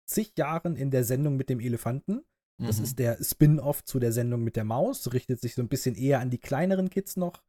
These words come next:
Speaker 1: So ein bisschen Kindergarten,
Speaker 2: Ja,
Speaker 1: Alter.
Speaker 2: die, für die,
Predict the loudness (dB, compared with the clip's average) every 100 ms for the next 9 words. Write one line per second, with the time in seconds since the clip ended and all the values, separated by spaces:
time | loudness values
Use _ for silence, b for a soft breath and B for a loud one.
0 | _ -12 -10 -8 -6 -6 -2 0 2 2
1 | 0 0 -2 0 4 6 6 6 6 2
2 | 0 -2 -4 -8